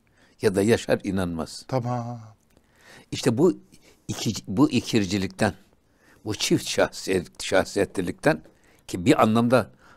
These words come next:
Speaker 1: bana göre tevhid de budur esasında. Bu da bir tevhiddir.
Speaker 2: Asıl tevhid budur.
Speaker 1: Evet. Dolayısıyla sizin söylediğiniz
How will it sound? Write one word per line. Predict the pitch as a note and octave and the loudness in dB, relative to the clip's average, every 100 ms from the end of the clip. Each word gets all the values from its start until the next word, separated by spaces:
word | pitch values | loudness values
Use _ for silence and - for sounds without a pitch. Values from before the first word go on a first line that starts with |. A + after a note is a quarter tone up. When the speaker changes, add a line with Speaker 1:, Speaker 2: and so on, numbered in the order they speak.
| - | 0
Speaker 1:
bana | F#2+ A2+ | 4 4
göre | C#3 A#2 F#2 | 6 4 2
tevhid | - F#2 G#2 G#2 | 2 2 2 -6
de | F#2+ D#2+ | -4 -2
budur | F2+ E2+ | -4 -4
esasında. | D#2 - - - - - | -10 -12 -12 -12 -14 -16
Bu | - E2+ | -8 -2
da | G2 | 0
bir | E2+ | -2
tevhiddir. | - E2 - _ - - _ - | -6 -8 -8 _ -20 -20 _ -10
Speaker 2:
Asıl | A2+ E3+ | -6 -4
tevhid | D3 A#2+ A2+ B2 - | -6 -8 -10 -10 -10
budur. | D2+ D2+ - - | -14 -16 -20 0
Speaker 1:
Evet. | G#2 F#2 - _ _ - _ - | 4 4 0 _ _ -20 _ 0
Dolayısıyla | A#2+ B2+ C3+ - D#3+ A#2 C#3+ - _ - _ | 6 10 8 8 6 6 4 0 _ -20 _
sizin | - G#2+ A2 D3 | -4 0 2 2
söylediğiniz | C3+ A2 G2+ F2+ F2+ G2+ A#2+ - | 4 4 4 2 -2 -4 -6 -12